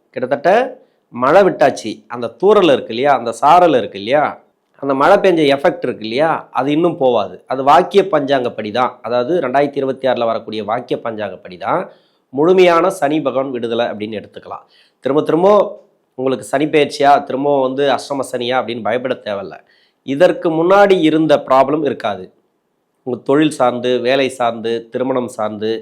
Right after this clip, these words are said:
மன நெருக்கடிகள், அதிகபட்சமான பண நெருக்கடிகள், இப்போ, அ-, அதாவது ரொம்ப கஷ்டப்பட்டீங்க இல்லையா, சொல்ல முடியாத கஷ்டங்கள், உங்களுக்கு தான் தெரியாது, அது மாதிரியான கஷ்டங்கள் இந்த காலகட்டங்களில் இருக்காது. கொஞ்சம் கொஞ்சமா விடுதலை. இப்போ வந்து ஒரு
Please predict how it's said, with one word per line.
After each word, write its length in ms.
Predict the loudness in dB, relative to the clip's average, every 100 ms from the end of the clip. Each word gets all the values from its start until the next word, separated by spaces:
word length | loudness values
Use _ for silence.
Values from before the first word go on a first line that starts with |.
| -10 -20 _ -8 -2
மன 160 | 2 2
நெருக்கடிகள், 580 | 2 -2 -6 -6 -6 -8 -12 _ _ -8 -2
அதிகபட்சமான 600 | 0 0 -4 -2 0 0 0
பண 100 | 0 0 0
நெருக்கடிகள், 560 | -4 -6 -8 -6 -8 -8 -12
இப்போ, 220 | -2 2 4 2 0 -4 -10 _ _ _ -8
அ-, 140 | -6 -2
அதாவது 260 | 2 2 2 -2
ரொம்ப 220 | 2 6 8 6 4 -2
கஷ்டப்பட்டீங்க 520 | -6 -2 -2 -4 -6 -4
இல்லையா, 240 | -2 -2 -2 -10 _ _ _ -12
சொல்ல 180 | -2 0 2
முடியாத 260 | 4 4 2
கஷ்டங்கள், 360 | -4 -6 -6 -8
உங்களுக்கு 280 | -4 -4 0 0
தான் 160 | 0
தெரியாது, 280 | -4 -6 -10 _ _ _ _ -8
அது 180 | -2 2
மாதிரியான 340 | 4 6 4 0
கஷ்டங்கள் 420 | -4 -6 -4 -4 -4 -6
இந்த 120 | -4 -2
காலகட்டங்களில் 560 | -2 -4 -6 -6 -6
இருக்காது. 400 | -8 -10 -10 -12 -18 _ _ _ _ _
கொஞ்சம் 180 | 0 2
கொஞ்சமா 220 | 4 4 4
விடுதலை. 340 | 2 2 2 -2 -18 _ _ _ -6
இப்போ 160 | 0 2
வந்து 120 | 4 6
ஒரு 120 | 4